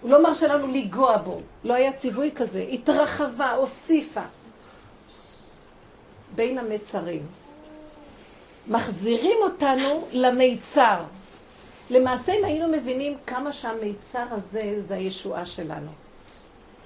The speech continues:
אבל מה אנחנו עושים? נלחמים בכל טיפה של מיצר שרק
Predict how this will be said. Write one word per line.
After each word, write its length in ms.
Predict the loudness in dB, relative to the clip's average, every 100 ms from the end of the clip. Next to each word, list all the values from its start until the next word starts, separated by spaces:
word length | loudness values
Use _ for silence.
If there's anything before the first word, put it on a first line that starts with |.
| -8 -4
אבל 300 | -2 -2 -2
מה 180 | -2
אנחנו 300 | -4 -6 -6
עושים? 380 | -8 -8 -6 -2 2
נלחמים 600 | 0 0 -2 -2 0 0
בכל 340 | 0 2 2 2 2
טיפה 360 | 2 4 0
של 260 | 2 -2 0
מיצר 460 | -6 -6 -4 -4
שרק 320 | -4 -8 -8